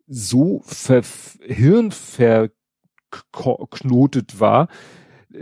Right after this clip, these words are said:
Das war für mich, äh, da, da, da musste ich irgendwie an Herrn Maaßen denken, wo ich dachte, so, der, der driftet jetzt komplett ab in so eine Welt, wo alles irgendwie, äh, Zufall oder Chiffre ist.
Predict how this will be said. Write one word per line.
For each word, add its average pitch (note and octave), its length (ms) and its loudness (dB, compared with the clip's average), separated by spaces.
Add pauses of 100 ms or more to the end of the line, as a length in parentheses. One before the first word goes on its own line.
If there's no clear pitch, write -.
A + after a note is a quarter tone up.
(220)
Das D#3 260 0
war D#3 140 0
für - 160 -6
mich, C3+ 320 -6
äh, A#2+ 260 -8 (380)
da, D3+ 160 0
da, C3+ 240 -2
da D3 120 0
musste F#3 280 -4
ich D#3 60 -4
irgendwie D3+ 240 -2
an C3 100 0
Herrn B2 160 0
Maaßen A2+ 340 -2
denken, F#2 340 -12
wo B2 60 -10
ich A#2+ 80 -8
dachte, A#2 240 -4
so, G2+ 200 -12
der, D3 280 2
der E3 340 2
driftet - 540 -8
jetzt C#3 180 -4
komplett E3 500 -4
ab - 140 -2
in C#3 140 -10
so B2 120 -10
eine A#2+ 180 -8
Welt, C3+ 320 0
wo A#2+ 260 -6 (840)
alles D3+ 480 2
irgendwie, B2 540 -6
äh, B2 680 -12 (380)
Zufall C#3+ 380 2
oder A#2+ 160 2
Chiffre G#2+ 360 -4
ist. - 400 -10